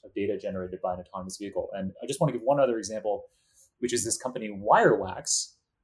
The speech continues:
Uh, so a friend of mine here in New York, Dana Legatuta, she does, uh, client partnerships at Wirewax. And so they're the same kind of idea. Wirewax is this British company that allows companies like Disney to upload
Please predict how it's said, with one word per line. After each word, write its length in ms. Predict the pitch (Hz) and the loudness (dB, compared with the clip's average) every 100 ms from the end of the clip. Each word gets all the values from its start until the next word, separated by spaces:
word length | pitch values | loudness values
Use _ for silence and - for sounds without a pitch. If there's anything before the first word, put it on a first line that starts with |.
| - | 0
Uh, 240 | 107 104 | 4 4
so 200 | 104 123 | 4 2
a 80 | 117 | 2
friend 140 | 160 165 | 4 4
of 80 | |
mine 180 | 139 120 | 4 0
here 140 | 120 127 | -2 -6
in 80 | |
New 80 | 120 | -4
York, 340 | 110 113 107 123 | -2 0 0 -2
Dana 220 | 131 131 | -4 0
Legatuta, 580 | 120 113 - 196 107 98 | 2 0 -2 0 2 0
she 160 | - 127 | -2 -2
does, 460 | 120 117 110 104 - | 2 2 2 0 2
uh, 140 | 98 | 0
client 320 | - 147 170 | 2 2 2
partnerships 380 | 113 104 101 - | -2 -4 -8 -12
at 60 | 101 | -2
Wirewax. 640 | 98 95 95 107 - - _ _ - | 0 2 0 -2 -4 -8 _ _ -12
And 100 | 113 | -2
so 80 | 117 | 2
they're 320 | - 165 185 | 8 8 8
the 80 | 123 | 4
same 460 | - 156 165 165 | 2 4 2 0
kind 240 | - 165 156 | 0 2 4
of 80 | |
idea. 400 | 127 120 185 208 | 4 2 4 8
Wirewax 680 | 107 117 123 143 143 131 123 | 8 6 2 0 2 0 -2
is 120 | 120 | -6
this 100 | 113 | -10
British 400 | - 151 180 156 | -4 0 2 0
company 400 | 113 98 90 95 _ _ _ _ _ - | -6 -10 -12 -16 _ _ _ _ _ 6
that 200 | 117 123 131 | 8 8 2
allows 560 | 123 127 131 127 - - | 2 4 4 2 -4 -8
companies 580 | 135 127 123 120 107 98 | -10 -4 -2 -2 -6 6
like 340 | 101 98 95 - | 6 6 0 4
Disney 540 | 147 143 98 90 - _ _ _ - | 4 4 -4 -10 -14 _ _ _ 0
to 180 | - - | 0 4
upload 440 | 135 127 123 120 | 2 4 2 2